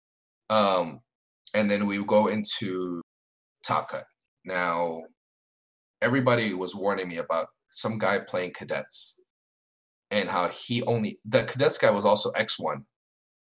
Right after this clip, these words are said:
was ranging everybody. I think John played him.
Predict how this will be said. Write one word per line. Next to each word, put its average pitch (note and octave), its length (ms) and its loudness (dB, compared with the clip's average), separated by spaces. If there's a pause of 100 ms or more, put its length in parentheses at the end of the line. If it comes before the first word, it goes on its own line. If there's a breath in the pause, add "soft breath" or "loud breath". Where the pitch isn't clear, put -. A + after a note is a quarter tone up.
(180)
was G2 240 -4
ranging A2 560 0
everybody. E2 560 -2
I - 40 0
think A2 240 -2
John F2+ 340 0 (220)
played E2+ 180 -4
him. D2+ 220 -6